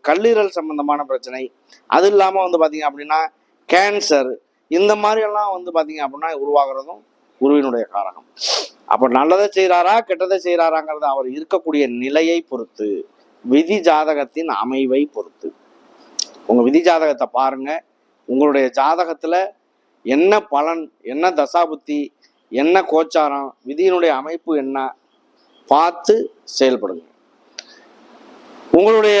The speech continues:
ராசியில ரோ-, கார்த்திகை நட்சத்திரம், ரோஹிணி நட்சத்திரம், மிருகசீரிஷ நட்சத்திரம், மூன்று நட்சத்திரங்கள் உண்டு.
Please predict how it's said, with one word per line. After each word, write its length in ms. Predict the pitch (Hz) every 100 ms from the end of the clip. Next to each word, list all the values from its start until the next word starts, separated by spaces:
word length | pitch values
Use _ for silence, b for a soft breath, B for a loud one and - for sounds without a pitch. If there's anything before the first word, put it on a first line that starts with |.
| 196 185 180 175 170
ராசியில 500 | 202 240 247 226 226 233 233 214 _ _ _ _ _ _ 131
ரோ-, 460 | 170 180 170 156 143
கார்த்திகை 380 | 170 202 214 233 202
நட்சத்திரம், 420 | 180 180 185 202
ரோஹிணி 300 | 180 202 208 196
நட்சத்திரம், 380 | 180 - 190 185
மிருகசீரிஷ 460 | 160 175 165 151 143
நட்சத்திரம், 300 | 139 131 131 143
மூன்று 200 | 170 165
நட்சத்திரங்கள் 460 | 156 156 170 165 147
உண்டு. 220 | 143 139